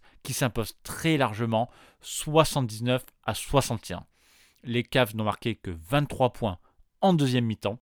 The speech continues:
alors que Détroit en a mis vingt et un dans le seul dernier quart-temps. Mais faut être honnête,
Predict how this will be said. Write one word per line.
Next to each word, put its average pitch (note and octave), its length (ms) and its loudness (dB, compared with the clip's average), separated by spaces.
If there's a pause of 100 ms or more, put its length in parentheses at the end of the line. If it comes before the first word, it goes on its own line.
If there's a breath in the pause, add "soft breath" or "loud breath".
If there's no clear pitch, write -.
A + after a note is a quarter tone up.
(580)
alors B2 220 2
que - 80 -10
Détroit G2+ 400 -4
en G2+ 100 -8
a F2+ 100 -4
mis G#2 260 -6
vingt A2+ 480 -2
et G2+ 60 0
un B2 120 -2 (400 loud breath)
dans A2 220 0
le G#2+ 100 0
seul B2+ 400 4 (300)
dernier A2 540 0
quart-temps. - 420 -8 (320 soft breath)
Mais G2+ 100 -6
faut - 220 -2
être - 180 -2
honnête, G#2 380 -2